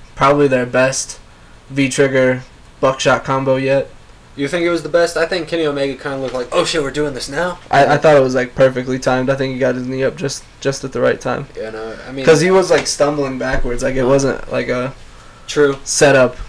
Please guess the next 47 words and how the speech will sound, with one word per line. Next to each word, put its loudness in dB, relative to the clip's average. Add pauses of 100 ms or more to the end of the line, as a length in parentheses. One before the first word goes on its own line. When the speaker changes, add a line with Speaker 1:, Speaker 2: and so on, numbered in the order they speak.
(500)
Speaker 2:
I, 4
th-, -4
I 2
think 0
every 2
time -6
it's -10
perfect, -4
to -18
be -10
honest. -10
Speaker 1:
Yeah, -2
it's -6
Speaker 2:
It's -14
my -8
favorite -4
finisher. -6
Speaker 1:
it's -14
the -6
best, 0
second 2
best -2
tag -2
team -8
finisher -8
in -8
wrestling. -10 (420)
Speaker 2:
I'm -6
not -4
even -6
gonna -6
ask -8
you -8
who -6
the -6
first -6
is, -8
'cause -12
we -6
don't -6
gotta -4
talk -4
about -10
the -6
wrestling -10
promotion -12
that -10